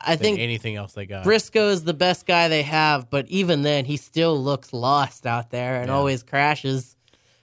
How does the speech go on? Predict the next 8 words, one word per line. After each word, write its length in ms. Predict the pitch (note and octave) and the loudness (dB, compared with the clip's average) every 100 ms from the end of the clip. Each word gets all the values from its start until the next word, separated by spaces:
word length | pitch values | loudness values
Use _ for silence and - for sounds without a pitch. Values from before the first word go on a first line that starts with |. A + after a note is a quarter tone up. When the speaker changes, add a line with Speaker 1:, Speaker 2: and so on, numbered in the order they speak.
| - | -2
Speaker 1:
Uh, 180 | D3 D3 | 2 2
Briscoe 520 | B2+ G#3+ B3 - G#3+ | 4 2 4 2 2
is 120 | F#3+ | 0
far 320 | - F3+ F#3+ F3+ | 0 4 4 2
from 220 | - D#3+ | 0 -2
a 40 | |
finished 400 | - E3+ D3+ - | 0 0 0 -4
product. 720 | - D3 D3 C#3 C#3 - - | 0 2 4 0 -4 -8 -20